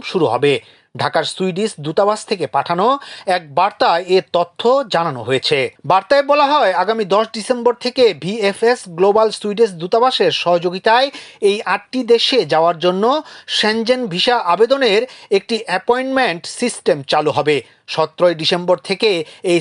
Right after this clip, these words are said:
সিস্টেম কার্যকর হবে। সব আবেদনকারীকে অবশ্যই ঢাকায় ভিএফএস গ্লোবাল সুইডেনের সঙ্গে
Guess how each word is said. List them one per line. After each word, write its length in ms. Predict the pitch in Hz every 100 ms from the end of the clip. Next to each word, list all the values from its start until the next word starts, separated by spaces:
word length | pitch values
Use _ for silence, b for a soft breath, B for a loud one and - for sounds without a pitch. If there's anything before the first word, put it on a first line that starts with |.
| -
সিস্টেম 400 | 190 - - 233 269 -
কার্যকর 380 | 170 147 151 123 135
হবে। 180 | 139 131 B B B
সব 260 | - 214 233 190
আবেদনকারীকে 640 | 170 208 254 254 254 262 214 151
অবশ্যই 500 | 175 208 - 254 262 254 147
ঢাকায় 400 | 160 247 185 226 B B B 131
ভিএফএস 520 | 214 226 214 233 262 190 156
গ্লোবাল 300 | 185 208 208 -
সুইডেনের 440 | 214 214 247 233 -
সঙ্গে 280 | 240 247 208